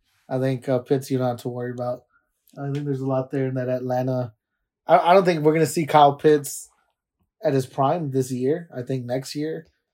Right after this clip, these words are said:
or the following year we may, but I don't think this is his year. Um, just with the quarterback situation they have, the offense that they have,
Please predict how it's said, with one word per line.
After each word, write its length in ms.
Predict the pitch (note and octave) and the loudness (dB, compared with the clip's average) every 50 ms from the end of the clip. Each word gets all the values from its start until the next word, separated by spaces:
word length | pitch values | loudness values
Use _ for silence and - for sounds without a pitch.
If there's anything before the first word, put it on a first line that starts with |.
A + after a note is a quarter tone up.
| _ - | _ -8
or 80 | C#3 A#2+ | -6 -6
the 80 | A#2 | -6
following 380 | A2 - B2 B2 C3+ C3 C#3 C3+ | -4 -2 -2 -2 -2 -2 -2 -2
year 120 | C#3+ D3 | 0 0
we 140 | C#3 B2+ A#2+ | 0 -2 -4
may, 340 | A#2 A#2+ A#2+ B2 C3+ C#3 C3+ _ _ _ _ _ _ _ | -6 -6 -8 -6 -8 -8 -8 _ _ _ _ _ _ _
but 80 | - C3+ | 0 2
I 20 | C3 | 4
don't 80 | C#3 C3+ | 4 4
think 140 | C3+ B2+ A#2+ | 2 0 -2
this 180 | B2 A2+ - | -4 -6 -6
is 120 | C3+ A#2+ A#2+ | -6 -6 -4
his 200 | B2+ A#2+ A2+ A2+ | -4 -6 -6 -6
year. 260 | A2+ A#2 A2+ G#2+ G#2 _ _ _ _ _ _ _ _ _ _ _ _ _ - | -8 -8 -8 -10 -12 _ _ _ _ _ _ _ _ _ _ _ _ _ -14
Um, 520 | C3 A#2+ A#2 A2+ A2+ A2+ A2+ A2+ A2+ A2 G#2+ G#2+ - _ _ _ _ _ _ _ - C3 | -10 -8 -6 -6 -6 -8 -8 -10 -12 -12 -14 -14 -16 _ _ _ _ _ _ _ -16 -10
just 320 | C3 C3 B2 - - - | -8 -8 -8 -8 -10 -10
with 100 | C3+ C3 | -10 -8
the 60 | - A#2+ | -4 0
quarterback 500 | - D3+ D3 D3 D3 C#3+ C#3+ C3 C#3 - | 2 2 4 6 6 4 4 4 0 -10
situation 560 | - - D#3 C#3 - C#3+ C#3 C3+ C3+ C#3 C3 | -10 -8 -6 -6 -4 -4 -4 -4 -4 -6 -6
they 80 | C3+ C3+ | -6 -4
have, 300 | C3 C3 C3 C3 C3 C3 - _ _ _ _ _ _ | -4 -4 -4 -4 -6 -8 -12 _ _ _ _ _ _
the 60 | - A#2+ | -2 2
offense 380 | A#2+ B2+ B2+ B2+ - B2+ A2+ - | 4 4 2 2 -2 -10 -10 -10
that 100 | A#2 B2 | -10 -10
they 100 | B2 A#2+ | -8 -6
have, 300 | A#2+ A#2 A#2 A#2+ A#2+ A#2 | -6 -6 -6 -6 -8 -10